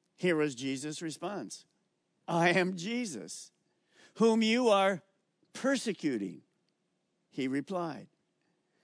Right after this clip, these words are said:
Now, to persecute Christians, Christ followers, is to persecute Jesus himself. He's trying to think to himself,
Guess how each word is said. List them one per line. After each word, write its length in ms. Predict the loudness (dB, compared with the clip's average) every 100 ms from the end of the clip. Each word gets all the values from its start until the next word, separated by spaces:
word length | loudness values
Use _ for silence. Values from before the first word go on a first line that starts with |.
| _
Now, 240 | 2 4 2 _ _ _ _ _ _ _ _ _ -4
to 100 | -4 -4
persecute 1040 | -2 0 0 -2 -6 -8 _ -8 0 0 -2 _ _
Christians, 640 | -6 -2 -2 -4 -8 -8
Christ 360 | -6 -2 -2 -2
followers, 520 | -2 -2 -4 -8 -10 -18 _ _ _ _ -2
is 220 | -2 -2
to 160 | -6 -6 _ _
persecute 720 | -8 -6 -6 -8 -6 -6 -6 -10 -12
Jesus 500 | -8 -6 -6 -8 -6
himself. 500 | -6 -6 -6 -6 -10 -20 -10
He's 140 | -4 -4
trying 360 | -2 -2 0
to 40 | -2
think 240 | -6 -6
to 60 | -6
himself, 280 | -6 -6